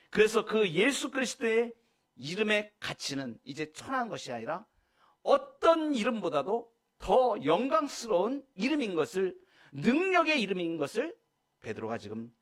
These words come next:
선포하는 것입니다. 그래서 이어지는 설교에서 베드로가 강력히 선포합니다.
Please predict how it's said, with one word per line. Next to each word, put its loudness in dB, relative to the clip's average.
선포하는 -10
것입니다. -14
그래서 0
이어지는 0
설교에서 0
베드로가 -2
강력히 -6
선포합니다. -6